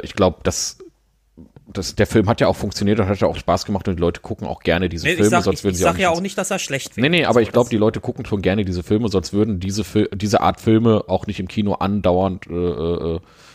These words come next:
Speaker 1: so krasse Einspielergebnisse bringen.
Speaker 2: Nee, aber es, das stimmt ja gar nicht. Es sind nicht diese Filme an sich, sondern es sind ein, meistens, du hast es gerade selber vorgelesen, ganz
Speaker 1: Ja.
Speaker 2: viele Marvel-Filme.
Speaker 1: Ja.
Speaker 2: D C war jetzt ausnahmsweise mal dabei. D C floppt sich eigentlich seit Jahren durch, so.
Speaker 1: Ja,
Speaker 2: Das
Speaker 1: und D C macht ja auch immer Experimente <laughs> und es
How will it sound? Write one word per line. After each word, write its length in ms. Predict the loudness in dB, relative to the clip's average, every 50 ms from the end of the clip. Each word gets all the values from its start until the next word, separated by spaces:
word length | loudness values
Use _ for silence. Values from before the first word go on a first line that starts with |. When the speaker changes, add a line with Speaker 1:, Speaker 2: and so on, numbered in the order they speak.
| -20 -12 -6
Speaker 1:
so 160 | -4 -4 -4
krasse 280 | -2 -2 -2 0 0
Einspielergebnisse 720 | -2 -2 -2 -2 -2 -2 -2 -2 -4 -6 -8 -8 -8 -8 -8
bringen. 320 | -8 -8 -8 -8 -10 -10 -4
Speaker 2:
Nee, 180 | -2 0 0 2
aber 140 | 2 2 0
es, 160 | 0 0 -2 -2
das 260 | -2 -4 -6 -6 -8
stimmt 220 | -8 -8 -6 -2 -2
ja 100 | -2 -2
gar 180 | -4 -6 -8
nicht. 240 | -8 -12 -14 -16 -16 _
Es 140 | -10 -8 -6
sind 140 | -6 -6 -6
nicht 240 | -8 -10 -10 -10
diese 220 | -10 -8 -8 -8 -8
Filme 320 | -6 -6 -6 -4 -4 -4
an 140 | -4 -6 -6
sich, 220 | -8 -10 -10 -8
sondern 180 | -8 -6 -6 -6
es 100 | -6 -6
sind 180 | -8 -8 -4 -2
ein, 220 | 0 0 0 -2 -6 _
meistens, 540 | -4 -2 0 0 2 0 -2 -4 -4 -6 -4
du 80 | -4 -4
hast 120 | -4 -4 -4
es 100 | -4 -2
gerade 220 | 0 0 0 0
selber 180 | 0 0 0 0
vorgelesen, 460 | 0 -4 -4 -4 -6 -8 -10 -6 -4
ganz 200 | -2 -2 -2 -4
Speaker 1:
Ja. 40 | -4
Speaker 2:
viele 160 | -4 -6 -4
Marvel-Filme. 640 | -2 -2 -2 -2 -2 -4 -6 -4 -4 -4 -4 -6 -8 -10 -10 -8
Speaker 1:
Ja. 120 | -8 -8 -8 -10 _ -10 -8
Speaker 2:
D 60 | -4
C 320 | -4 -2 -2 -2 0 2
war 100 | 4 4
jetzt 160 | 4 2 2
ausnahmsweise 540 | 0 0 0 0 -2 -2 0 0 0 0 0 0
mal 160 | -2 0 0
dabei. 380 | 0 0 0 2 2 2 2
D 120 | 0 -2 -2
C 280 | -2 -2 -2 -2 -2
floppt 760 | -4 -6 -6 -6 -2 0 2 2 2 0 0 -4 _ _ _ -4
sich 260 | -2 -2 -2 0 0
eigentlich 340 | 0 0 0 -2 -4 -2 0
seit 180 | 0 0 0 0
Jahren 340 | 0 0 0 0 -2 -4 -4
durch, 400 | -4 -2 -2 -2 -2 -4 -6 -6
so. 180 | -2 0 0
Speaker 1:
Ja, 260 | 2 2 2 4 4 4
Speaker 2:
Das 80 | 2
Speaker 1:
und 80 | 2 0
D 40 | -2
C 220 | -2 0 0 0
macht 240 | 2 0 0 2 2
ja 60 | 2
auch 100 | 2 2
immer 160 | 2 0 0 0
Experimente 680 | -2 -2 -2 -2 -2 0 -2 -2 -2 0 0 0 0 0
<laughs> 20 |
und 160 | 0 -2 -4
es 160 | -4 -4 -6